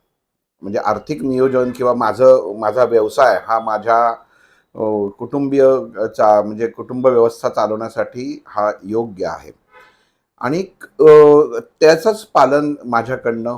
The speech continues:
होतं. ह्याच्यात अजून एक असं, अ, सांगायचं हे करतो, की, अ, आत्ता मला दोन दिवसापूर्वी आलं, की मुंबईला अमुक ठिकाणी, अ, तुम्ही येता, तर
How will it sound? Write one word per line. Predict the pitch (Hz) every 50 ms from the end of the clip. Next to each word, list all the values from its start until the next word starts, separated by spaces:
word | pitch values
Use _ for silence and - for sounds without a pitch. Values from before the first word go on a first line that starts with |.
| - _ _
होतं. | - - _ _ - - _ _ _ _ _ _ _ _ _ _ _ _ _ _ _ _ _ _ _ _ _ _ _ _ _ _ _ _ _ _ _
ह्याच्यात | - - 104 135 131 131 131 - - 226 - - - -
अजून | 147 151 156 185 220 226
एक | 214 208 - -
असं, | 170 160 - 190 185 185 185 170 165 160 165 170 160 156 147 147 143 139 139 135
अ, | 131
सांगायचं | - 131 123 120 120 127 127 - 135
हे | 123 120
करतो, | 117 - 110 92 - - - 90
की, | 90 _ _ 131 131 131 131 135 139 139 135 - _ _ _ 117
अ, | 120 123 120 117 117 117 - -
आत्ता | - - - - 127
मला | 120 123 120 120 127
दोन | 123 123 123 127 123
दिवसापूर्वी | 123 120 - 131 120 - - 117 113 120 117
आलं, | 113 107 98 104 101 -
की | 156
मुंबईला | 147 139 123 120 120 131 139 151 147 147 147 135 -
अमुक | 117 120 123 123 - _ _
ठिकाणी, | 113 - - 107 107 110 110 113 117 - -
अ, | - 107 104 101 101 98 - -
तुम्ही | 107 101 107 110 107 101
येता, | 95 - - 101 80 71 - _ _ _ _ _ _ _ _ _ _
तर | 123